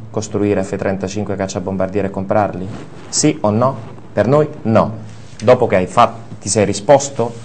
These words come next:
poi pensi alle alternative per fare in modo che quei posti di lavoro garantiti appunto dall'industria bellica possano essere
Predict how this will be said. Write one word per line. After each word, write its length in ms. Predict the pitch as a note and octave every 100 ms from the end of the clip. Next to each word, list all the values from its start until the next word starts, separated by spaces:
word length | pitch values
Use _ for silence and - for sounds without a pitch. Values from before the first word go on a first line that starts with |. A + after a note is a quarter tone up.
| - - - - - - -
poi 280 | - C3 A#2+
pensi 640 | A#2+ A#2 A#2+ - - C3
alle 240 | - F#2+ F#2+
alternative 640 | F2+ A2 A#2+ C3 B2 C3
per 120 | A#2+
fare 200 | A2 G2
in 60 | F#2+
modo 180 | F#2 F2+
che 160 | G#2 -
quei 160 | E3+
posti 300 | - F#2 -
di 80 | G2+
lavoro 400 | F2+ F2 F2+ F#2 - - - - -
garantiti 540 | A2 G2+ F#2+ F#2+ F#2
appunto 340 | F2+ - F#2+ F#2+
dall'industria 520 | F2+ F#2+ G2+ - C#3
bellica 460 | A2 F#2+ G2+ A2+ A#2
possano 500 | - G#2 - A2 F#2+
essere 460 | E2+ - F#2 F2 E2+